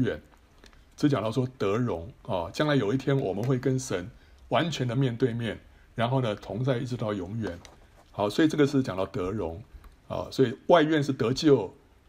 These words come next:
圣所是得胜，至圣所是得荣。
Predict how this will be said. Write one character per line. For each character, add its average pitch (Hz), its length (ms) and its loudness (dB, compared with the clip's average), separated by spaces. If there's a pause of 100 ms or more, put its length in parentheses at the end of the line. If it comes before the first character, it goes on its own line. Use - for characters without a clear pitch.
(240)
圣 151 240 0
所 110 160 -4
是 127 100 -4
得 104 220 -2
胜， 104 300 -2 (540)
至 180 220 0
圣 143 400 2
所 87 400 -6
是 113 240 -2 (100)
得 92 200 -2
荣。 98 380 -4